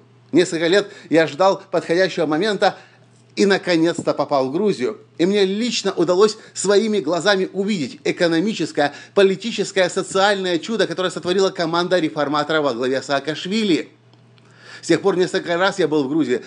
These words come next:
С тех пор я всегда с удовольствием принимаю приглашение приехать в Грузию, провести тренинги. Я провел на этот момент уже три разных тренинга в Грузии.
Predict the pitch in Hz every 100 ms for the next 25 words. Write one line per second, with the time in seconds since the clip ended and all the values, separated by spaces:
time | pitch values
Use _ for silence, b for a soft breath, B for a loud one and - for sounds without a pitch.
0 | B B B - 190 208 202 - 196 185
1 | 202 196 190 196 196 185 175 180 185 175
2 | 165 160 185 175 175 185 208 202 160 190
3 | 156 156 165 165 190 214 190 170 170 185
4 | 196 175 160 175 175 160 165 - 214 247
5 | 226 180 185 143 175 175 180 220 214 185
6 | 156 143 139 214 233 151 131 107